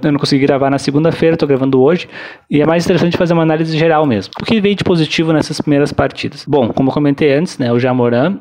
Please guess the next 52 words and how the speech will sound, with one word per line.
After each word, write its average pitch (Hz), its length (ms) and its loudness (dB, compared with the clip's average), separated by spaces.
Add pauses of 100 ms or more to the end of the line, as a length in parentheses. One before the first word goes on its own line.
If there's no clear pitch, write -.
(120)
a 127 220 -2
atuação 127 480 0
dele, 139 240 2
tanto 175 240 -2
como, 170 200 0
tanto 170 300 -2
distribuindo 156 500 0
a 160 60 0
bola, 151 460 2 (240)
aproveitando 139 580 0
o, 139 540 -2
a 143 80 0
atenção 139 280 -2
que 160 60 0
ele 156 60 -2
tá 160 80 0
recebendo 135 440 0
pra 131 120 -4
criar 135 180 -2
espaço 131 320 -2
pros - 160 -16
companheiros, 131 640 -2 (160)
quanto 165 240 0
sua - 100 -6
capacidade 170 460 0
ofensiva. 170 560 0
A 175 80 -2
capacidade 165 560 -2
defensiva 160 460 0
é - 20 0
uma 160 100 0
coisa 165 200 0
que - 80 -4
a - 20 -2
gente 160 160 -6
ainda 160 100 0
tem 156 160 -4
que 165 120 -6
ver 147 120 2
no, 151 200 0
no, 156 320 2
no 160 180 0
longo 160 300 0
prazo, 139 360 0
porque, 127 480 -2 (360)
como 175 120 0
eu 151 120 4
disse, 156 600 -2
a, 123 380 -2
a 135 140 -2
equipe 214 480 0
com 156 460 0